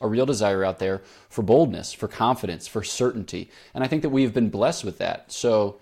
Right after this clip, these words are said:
no, no, no sense in backing off just because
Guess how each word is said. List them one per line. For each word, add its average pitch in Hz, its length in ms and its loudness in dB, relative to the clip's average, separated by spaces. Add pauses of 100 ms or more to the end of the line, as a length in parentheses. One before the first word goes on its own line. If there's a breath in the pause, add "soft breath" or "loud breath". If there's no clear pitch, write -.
(200 soft breath)
no, 160 180 -6
no, 175 180 0
no 160 220 0
sense 120 340 -2
in 95 120 -4
backing 98 400 0
off 90 280 -8
just - 220 -10
because 92 540 -8